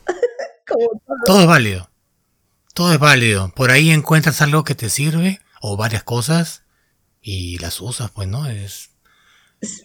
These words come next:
Speaker 2: está bien,
Speaker 1: sí,
Speaker 2: así
Speaker 1: en
Speaker 2: tiene que
Speaker 1: realidad
Speaker 2: ser.
Speaker 1: es, es, es eso, ¿no? Y bueno, pues, y siguiendo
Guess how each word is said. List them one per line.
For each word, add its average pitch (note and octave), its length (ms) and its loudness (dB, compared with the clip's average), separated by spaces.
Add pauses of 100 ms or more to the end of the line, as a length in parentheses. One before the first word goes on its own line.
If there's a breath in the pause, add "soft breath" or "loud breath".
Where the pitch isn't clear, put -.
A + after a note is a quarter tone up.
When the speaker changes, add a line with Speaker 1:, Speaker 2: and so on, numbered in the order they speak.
Speaker 2:
está - 220 -6
bien, B2 240 -2
Speaker 1:
sí, - 260 -8
Speaker 2:
así - 160 -6
Speaker 1:
en F3 60 0
Speaker 2:
tiene C3 180 -2
que E3 80 -2
Speaker 1:
realidad F3+ 300 -2
Speaker 2:
ser. - 20 -
Speaker 1:
es, F3+ 220 -6
es, F3+ 280 -8
es F3+ 220 -10
eso, - 320 -10
¿no? - 260 -2 (640 loud breath)
Y D#3+ 600 -4
bueno, D4+ 360 -2
pues, C4+ 200 -4
y C4 60 -2
siguiendo C#4 540 -2